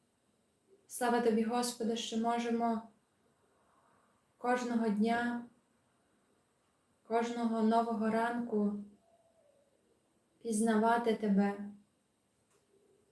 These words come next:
прославляти Тебе, дякувати Тобі.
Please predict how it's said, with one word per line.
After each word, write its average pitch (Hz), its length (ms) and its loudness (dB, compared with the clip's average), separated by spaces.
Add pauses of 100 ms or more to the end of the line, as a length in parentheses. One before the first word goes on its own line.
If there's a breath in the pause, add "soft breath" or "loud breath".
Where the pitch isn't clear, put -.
(1300)
прославляти 220 920 4
Тебе, 196 320 2
дякувати 202 800 4
Тобі. 190 520 -2